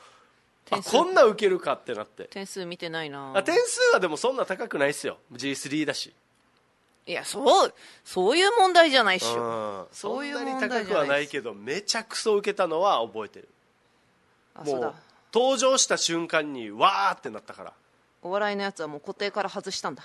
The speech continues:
Speaker 2: <laughs>
Speaker 1: <laughs> もうやだーっつって。あ、
Speaker 2: ええ。
Speaker 1: あ、ノーブレーキか。ノーブレー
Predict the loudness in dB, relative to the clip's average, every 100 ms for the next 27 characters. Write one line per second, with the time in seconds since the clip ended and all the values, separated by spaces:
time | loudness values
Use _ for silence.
0 | 0 0 4 2 4 0 2 -4 -4 -6
1 | -6 -8 -20 -20 -18 -2 6 8 10 10
2 | 10 10 4 -4 -20 -20 -20 _ _ _
3 | _ _ _ _ _ _ _ 4 4 2
4 | -4 -4 -4 -2 0 0 0 -2 -2 -2
5 | -4 -8 -8 -8 -6 -4 -4 -6 -8 -6
6 | -6 -6